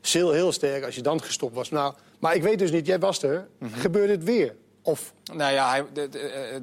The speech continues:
Speaker 3: het spel werd hervat. Ironisch genoeg schiet hij vervolgens na tien
Speaker 1: Ja,
Speaker 3: minuten
Speaker 1: ja, ja, ja.
Speaker 3: de twee één binnen. En daarna krijg je de situatie dat hij, eh, een volkomen logische
Speaker 1: Ja,
Speaker 3: reactie is,
Speaker 1: voor
Speaker 3: voor
Speaker 1: het
Speaker 3: de,
Speaker 1: ding, ja.
Speaker 3: voor de vak gaat staan. Eh, de scheidsrechter, eh, hem daarvoor overigens geen gele kaart gaf. Had hij kunnen doen. Vond ik ook wel een, eh,
Speaker 1: Ja.
Speaker 3: een, een uitstekend moment.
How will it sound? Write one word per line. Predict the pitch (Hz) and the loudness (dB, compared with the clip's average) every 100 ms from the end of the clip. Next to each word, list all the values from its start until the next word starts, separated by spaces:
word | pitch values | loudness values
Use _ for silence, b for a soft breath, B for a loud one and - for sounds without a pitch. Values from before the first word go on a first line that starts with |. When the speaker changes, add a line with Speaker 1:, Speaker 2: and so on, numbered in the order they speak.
| 131 | -6
Speaker 3:
het | - | -2
spel | 160 135 | 0 0
werd | 123 | -2
hervat. | 120 131 135 | -2 -2 -2
Ironisch | - 127 131 131 | -4 -4 -4 -4
genoeg | - 131 117 | -8 -6 -6
schiet | - | -4
hij | 123 139 | -4 -4
vervolgens | 117 127 123 117 | -4 -6 -6 -6
na | |
tien | 123 - | -4 -2
Speaker 1:
Ja, | |
Speaker 3:
minuten | 170 131 170 | 0 2 2
Speaker 1:
ja, | 147 139 | 4 2
ja, | 131 127 | 0 -4
ja. | |
Speaker 3:
de | 123 | -2
twee | - 131 | -2 0
één | 156 143 | 0 0
binnen. | 123 131 | -2 0
En | 127 | 0
daarna | 143 151 | 0 0
krijg | 139 127 | -2 -2
je | 131 120 | -4 -4
de | 120 | -4
situatie | 156 131 123 120 147 | -4 -4 -2 -2 -2
dat | 135 110 | -4 -4
hij, | 104 | -4
eh, | 107 104 104 92 | -6 -12 -14 -16
een | 90 | -14
volkomen | 90 - 117 110 | -8 -4 -4 -4
logische | 113 107 113 | -4 -4 -2
Speaker 1:
Ja, | 113 | 0
Speaker 3:
reactie | 104 101 98 | 0 -2 -4
is, | 120 | -6
Speaker 1:
voor | 117 | -4
Speaker 3:
voor | 120 | -2
Speaker 1:
het | |
Speaker 3:
de, | 104 | -4
Speaker 1:
ding, | 107 | -8
ja. | 101 101 | -8 -4
Speaker 3:
voor | 131 | -2
de | |
vak | - 185 | -2 -2
gaat | - 139 | -2 -2
staan. | - 107 170 B B B - | -4 -8 -12 B B B -16
Eh, | - | -8
de | 117 | -4
scheidsrechter, | 143 123 127 117 117 | -2 -2 -2 -6 -8
eh, | 104 110 107 107 110 110 | -10 -10 -10 -10 -12 -10
hem | 113 120 | -10 -6
daarvoor | 123 120 131 117 | -4 -4 -4 -6
overigens | 123 107 - | -8 -6 -6
geen | 131 | -6
gele | 120 117 | -6 -8
kaart | - 131 147 | -6 -6 -4
gaf. | 151 - | -6 -6
Had | 117 | -10
hij | 113 | -10
kunnen | 131 107 | -10 -10
doen. | 135 175 | -12 -10
Vond | - | -10
ik | - | -8
ook | 135 | -8
wel | 139 | -8
een, | 135 135 | -8 -10
eh, | 135 131 | -8 -6
Speaker 1:
Ja. | 135 127 120 - | -6 -6 -12 -16
Speaker 3:
een, | 131 120 | -16 -14
een | 123 | -12
uitstekend | 135 - 131 123 120 | -10 -10 -10 -12 -14
moment. | 117 131 | -14 -14